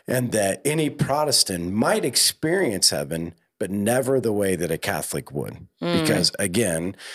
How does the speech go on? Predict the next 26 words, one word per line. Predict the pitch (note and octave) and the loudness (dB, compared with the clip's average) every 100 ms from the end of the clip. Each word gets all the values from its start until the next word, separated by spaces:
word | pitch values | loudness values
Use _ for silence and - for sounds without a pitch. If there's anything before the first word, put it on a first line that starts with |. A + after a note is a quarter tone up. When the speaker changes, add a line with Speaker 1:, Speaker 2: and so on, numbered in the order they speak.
| - - - | -18 -10 -2
Speaker 1:
Peter | C3 B2+ B2 | 2 2 2
being | A#2+ A#2+ | 2 2
the | A2+ | 2
first | - A2 G2+ - | 0 0 -2 -2
pope | G2+ F#2+ F#2 - _ _ - | 0 2 0 -6 _ _ -4
and | F#2+ | 0
everything | G2 G#2 - A2 G2+ | 0 0 0 -2 0
being | G2+ F#2+ | 0 2
a | F2+ | 2
spinoff | - F#2+ F#2 E2+ D#2 - _ _ _ | 2 0 0 -2 -4 -8 _ _ _
from | - - G#2+ G2+ F#2 | -2 0 0 0 0
that, | E2+ E2+ D#2 - - _ - | 0 0 -2 -8 -20 _ -4
that | F#2 | 0
you'll | G2 F#2+ | 2 2
never | F#2 D#2+ D#2+ | 2 0 0
experience | - - E2+ B1+ C2 - | 0 0 -4 -2 0 0
it, | - _ - | 0 _ -4
right? | F2 D#2 | 0 0
Like, | F2+ | 0
I | F#2 | 0
think | F#2 A2+ D#2 | -2 -4 0
that's | G2+ G#2 - - - | 0 0 2 2 0
part | - - A2+ A#2 | -4 0 2 2
of | G2 E2+ E2 D#2 | 2 0 -2 -2
their | F#2 E2 D#2+ D#2 - - - - - - _ _ _ _ _ _ _ _ _ _ | 0 2 2 0 -4 -14 -20 -18 -20 -20 _ _ _ _ _ _ _ _ _ _
Speaker 2:
the, | - | 0